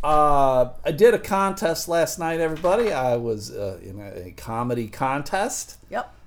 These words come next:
Speaker 1: at the, uh, Sunday Night Funnies.
Speaker 2: They're awesome.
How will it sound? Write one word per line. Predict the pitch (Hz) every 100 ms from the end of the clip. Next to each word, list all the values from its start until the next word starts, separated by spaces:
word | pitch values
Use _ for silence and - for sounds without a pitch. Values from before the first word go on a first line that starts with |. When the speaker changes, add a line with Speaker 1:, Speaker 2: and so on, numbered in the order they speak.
| -
Speaker 1:
at | - 113 101 113
the, | 110 98
uh, | 90
Sunday | - - 160 151 147
Night | 147 143 139
Funnies. | - - 160 190
Speaker 2:
They're | -
awesome. | 190 196 214 - 175 170